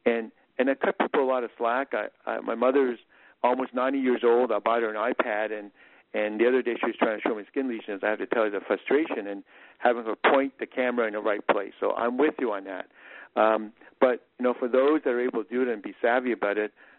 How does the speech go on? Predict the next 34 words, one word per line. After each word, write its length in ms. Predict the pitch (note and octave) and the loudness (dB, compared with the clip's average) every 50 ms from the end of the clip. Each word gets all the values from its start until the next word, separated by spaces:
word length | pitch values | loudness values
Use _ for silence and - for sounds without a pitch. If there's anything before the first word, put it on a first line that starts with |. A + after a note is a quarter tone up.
| _ - G2 | _ -8 -4
uh, 220 | G2 G2 G2 F#2+ F2+ - | -2 0 0 0 0 0
you 80 | A2+ | 0
know, 240 | G#2 G2+ G2+ G#2 G#2 - | 2 2 2 2 0 2
position 420 | - A2+ A2 A2+ C#3+ D3+ - - C#3 | 0 0 2 2 -2 0 0 -2 -4
yourself 440 | B2 - - B2+ A2+ A#2 A#2+ A#2 - - | -4 -2 0 0 2 2 2 0 -4 -8
in 80 | G2+ | -14
an 60 | G2 F#2 - - | -14 -10 -8 -4
area 240 | A2+ A#2 A#2 A#2 A2 | -4 -2 -2 -2 -2
of 60 | G#2+ | -2
good 160 | G#2+ A#2 A2+ A2 | -2 -2 -2 0
light. 220 | A2 A2+ A#2+ A#2+ | 0 0 2 0
I 180 | A2+ G2+ - - | 0 -2 -2 0
tell 180 | A#2+ G#2+ G#2 G#2 | 2 2 2 0
my 140 | G#2 G2+ - - | -2 -4 -2 -2
patients, 360 | A2+ A#2 A2+ - A#2 G2+ - _ - - - - _ - | -2 -2 -4 -8 -12 -12 -12 _ -20 -20 -20 -12 _ 2
go 120 | B2 B2+ C3 | 2 2 4
by, 420 | B2 C3 A#2+ A#2 A#2 A2+ A2+ A2+ _ _ _ _ _ _ - | 4 2 0 2 0 -2 -2 -6 _ _ _ _ _ _ -2
go 80 | - C3 | 0 0
by 180 | A#2+ B2+ A#2+ A2+ | 2 2 0 0
a 100 | G#2+ G#2 | 0 -2
window 720 | G#2+ A#2 C3+ D3 D#3 C#3 D3 C#3 C3+ C3+ C3+ C3+ C3+ C#3 | 0 0 0 0 2 4 4 6 6 6 6 6 6 4
or 160 | C3+ A2+ G2+ - - | 2 0 -4 -8 -8
some 160 | A#2+ A#2 A#2+ | -8 -6 -2
place 260 | - - C3 A#2 A#2 - - | 0 0 0 0 -2 -4 -8
that 80 | G#2 | -10
has 140 | G2 G#2 G2 - - | -10 -10 -10 -4 -2
sunlight 340 | C3 B2+ C#3 C#3 C#3 D3+ - | 0 0 2 0 0 -2 -2
because 240 | - A2+ - A#2 G#2 - | -6 -8 -8 -8 -6 -6
that's 200 | A#2+ A#2 A2 - | -6 -6 -6 -8
a 80 | G#2 F#2+ | -10 -10
consistent 800 | - - F#2+ E2+ - - - - D#3+ D3+ - - E3 D3 A2+ A#2+ | -10 -16 -18 -18 -18 -10 -2 -2 -2 -2 -2 -2 -4 -2 0 0
way 140 | A#2+ A2+ | 0 0
of 120 | A2 G2+ G2+ | 0 0 0
lighting. 420 | A2 A#2 B2 C3 D3+ D#3 E3 F3+ | 2 2 2 2 2 0 -2 -4